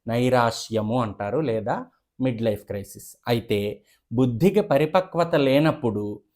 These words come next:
ఇది రాదు. బుద్ధి పూర్తిగా పరిపక్వత చెందిన తర్వాతే ఈ నిరాశ నిస్పృహలు లేదా నైరాశ్యము అనేది మానవుడికి కలుగుతుంది.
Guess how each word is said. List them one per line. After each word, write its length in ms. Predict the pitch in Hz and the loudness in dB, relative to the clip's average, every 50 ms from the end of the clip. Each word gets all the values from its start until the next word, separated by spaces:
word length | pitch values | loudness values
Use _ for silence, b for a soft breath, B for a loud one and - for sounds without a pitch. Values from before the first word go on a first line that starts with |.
| _ _ _ _ - 160 | _ _ _ _ -2 0
ఇది 180 | 175 165 190 | 4 6 6
రాదు. 300 | 147 135 117 110 92 98 - _ _ _ _ _ _ _ _ _ _ - 131 | 6 6 6 4 0 -4 -12 _ _ _ _ _ _ _ _ _ _ -4 0
బుద్ధి 320 | 127 143 131 127 151 208 | 2 2 4 6 6 6
పూర్తిగా 560 | 202 202 190 196 196 196 - 214 190 185 180 | 6 6 4 2 2 2 2 2 4 6 4
పరిపక్వత 800 | 175 175 175 170 175 165 175 170 170 170 170 165 160 151 - 156 | 4 6 4 4 4 2 0 -2 0 2 0 0 0 -2 -6 -4
చెందిన 280 | 151 147 151 156 151 147 | -2 -2 -2 -2 -2 0
తర్వాతే 680 | 147 139 139 139 139 139 135 - 180 233 269 285 285 _ _ _ _ _ - | 0 2 2 4 2 2 2 2 0 0 0 0 -4 _ _ _ _ _ -2
ఈ 140 | 147 151 156 | 0 2 2
నిరాశ 460 | 147 139 135 131 143 143 143 143 - | 4 4 4 4 4 4 2 0 -2
నిస్పృహలు 600 | 147 139 131 127 - - 131 123 113 123 127 151 170 | -2 -2 -2 -4 -6 -8 -6 -4 0 0 2 2 2
లేదా 360 | 160 135 131 127 143 147 139 | 2 2 2 2 2 0 0
నైరాశ్యము 720 | 127 120 120 120 131 131 131 131 - - 135 127 131 123 | 0 0 0 2 2 2 0 0 -2 -4 -2 -2 0 0
అనేది 280 | 117 117 113 120 143 185 | 0 -2 -2 -2 -2 -2
మానవుడికి 580 | 170 131 117 120 120 117 117 113 113 - 135 | -2 -2 -2 -2 -2 0 0 -2 -2 -4 -4
కలుగుతుంది. 500 | - 135 120 110 101 - - 95 98 - | -2 -2 -2 -2 -4 -10 -14 -18 -20 -20